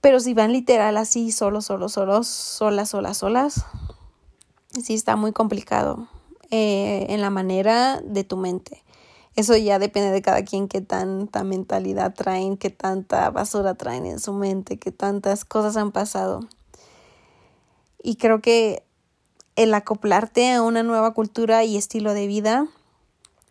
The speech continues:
también es muy difícil, es muy frustrante,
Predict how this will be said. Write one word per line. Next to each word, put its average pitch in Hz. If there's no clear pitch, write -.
también 214
es 208
muy 233
difícil, 208
es 220
muy 226
frustrante, 214